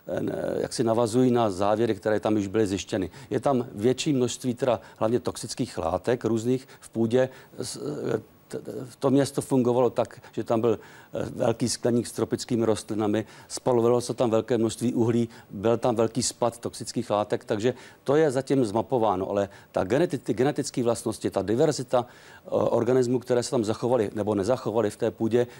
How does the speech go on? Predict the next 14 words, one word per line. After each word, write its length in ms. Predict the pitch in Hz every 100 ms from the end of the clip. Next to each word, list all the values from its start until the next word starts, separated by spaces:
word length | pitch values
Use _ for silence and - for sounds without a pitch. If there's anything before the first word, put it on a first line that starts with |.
| -
je 300 | 113 113 110 - - - -
právě 240 | 107 113 117
tou 160 | 127
výzvou, 500 | 120 147 127 107 107
která 320 | 95 117 110
pro 160 | 104 104
nás 240 | 107 104
je 60 | 110
velice 260 | 101 98 101
důležitá, 400 | 101 95 107 95
kterou 200 | - 98
bychom 220 | 95 98
chtěli 180 | - 98
studovat. 360 | - 92 78